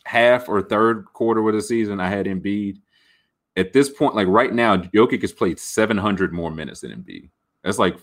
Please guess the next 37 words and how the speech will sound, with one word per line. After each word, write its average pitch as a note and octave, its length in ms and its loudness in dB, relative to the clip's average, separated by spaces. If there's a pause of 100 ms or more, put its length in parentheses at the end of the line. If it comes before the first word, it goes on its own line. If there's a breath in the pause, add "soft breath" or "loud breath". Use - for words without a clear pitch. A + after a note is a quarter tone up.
(180)
sixteen A#2+ 640 -4
full F2+ 260 -4
game, D2+ 180 -12
fifteen G2 280 -2
to F2+ 60 0
sixteen F2 400 -6
full E2 320 -4
games. C#2+ 520 -14 (480)
So, G2 320 4
again, B2 380 4
we A#2+ 80 0
got, C3 240 4 (960)
you G#2+ 80 -2
know, G2+ 160 0
eighteen, A2+ 460 0
twenty A2 300 -2
games G2+ 420 -2
left. G2 340 0 (720)
Like, E2 140 -8
a D#2+ 40 0
lot, F2 320 2
knock F#2+ 220 2
on A#2+ 260 4
wood. F2+ 400 4
Like, E2 140 -4
if D#2 80 -8
Jokic G#2+ 340 4
went A2 220 2
out A2+ 120 0
and F2 200 -4
Embiid G2+ 280 0
played G2+ 220 2
the F#2+ 100 0
rest F#2 420 -2
and E2 120 -8
they F2 80 -2
finished, F#2+ 500 0